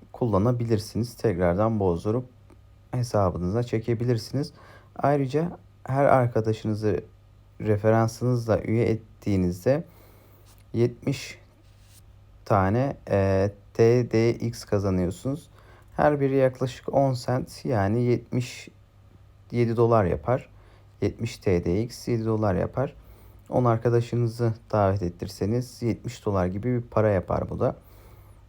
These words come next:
Üstelik iki yüz, yani yirmi dolarlık da siz kazanmış olursunuz. Yaklaşık yüz dolarlık bir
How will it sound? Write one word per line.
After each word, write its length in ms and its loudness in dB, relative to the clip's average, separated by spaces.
Üstelik 520 -2
iki 260 -8
yüz, 460 -4
yani 320 2
yirmi 500 0
dolarlık 460 0
da 80 -2
siz 220 -6
kazanmış 500 -2
olursunuz. 480 -4
Yaklaşık 480 -4
yüz 180 -4
dolarlık 500 0
bir 160 -2